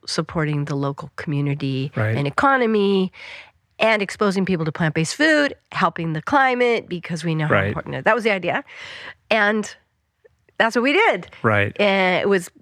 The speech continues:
Speaker 1: pretty amazing. We had a hundred percent volunteer operation and still do, actually, until next month when we finally are gonna have some paid employees. Um, and, and as we did that,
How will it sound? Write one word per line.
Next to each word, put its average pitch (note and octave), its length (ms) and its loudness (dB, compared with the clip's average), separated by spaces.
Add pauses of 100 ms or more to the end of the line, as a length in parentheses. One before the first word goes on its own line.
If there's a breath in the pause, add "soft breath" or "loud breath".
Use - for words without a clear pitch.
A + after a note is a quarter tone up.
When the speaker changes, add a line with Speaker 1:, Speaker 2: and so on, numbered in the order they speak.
Speaker 1:
pretty G3 300 0
amazing. G3 680 0
We G3+ 200 2
had F3+ 200 -2
a - 300 -4
hundred G3+ 680 0
percent F#3+ 440 0
volunteer F3 800 0
operation F3 840 0 (720 loud breath)
and F#3+ 560 2
still - 280 -2
do, A#3+ 320 2
actually, G#3 420 0
until F3 560 -2
next E3 300 -6
month G3 280 -4
when F3 140 0
we F3 80 0
finally E3 380 0
are D#3+ 60 -2
gonna E3 180 -2
have E3 360 -4
some E3+ 220 -6
paid E3 220 -2
employees. F3 580 -4 (540 loud breath)
Um, F3 420 0
and, F#3+ 340 0 (100)
and G#3 140 2
as B3+ 360 0
we C4+ 160 0
did G3+ 340 0
that, D4+ 320 4